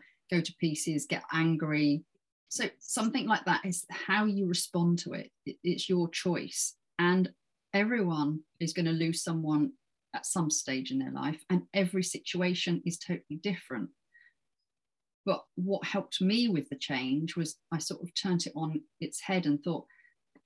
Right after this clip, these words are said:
person, which was, in my case was my mum, would she want me to be sad and, and unhappy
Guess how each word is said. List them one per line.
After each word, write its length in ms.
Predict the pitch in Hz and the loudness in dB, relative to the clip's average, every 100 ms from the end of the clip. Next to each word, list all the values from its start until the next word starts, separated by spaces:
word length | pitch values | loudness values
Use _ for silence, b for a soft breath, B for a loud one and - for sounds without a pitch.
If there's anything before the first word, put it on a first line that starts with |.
| - | -2
person, 560 | 185 180 - 147 170 185 | 0 0 0 0 2 0
which 200 | 143 - | -4 -6
was, 100 | 151 - | -6 -2
in 240 | 160 151 | -2 0
my 140 | 151 151 | 0 0
case 300 | - 143 143 | -2 -4 -4
was 120 | 139 | -2
my 120 | 143 | 0
mum, 520 | 143 160 175 135 151 - b b | 2 2 2 0 -4 -6 b b
would 140 | 180 170 | -2 0
she 260 | - 208 | 0 2
want 260 | 196 202 - | 2 0 0
me 140 | 143 | -2
to 120 | 135 160 | -2 -6
be 160 | 123 | -6
sad 540 | - - 151 131 127 131 - | -6 -2 -2 0 -2 -4 0
and, 260 | 135 127 131 | 0 0 -2
and 320 | 143 139 135 - _ | -2 0 -2 -6 _
unhappy 800 | 156 135 139 - - 139 135 135 | -4 -2 -4 -6 -4 0 0 -2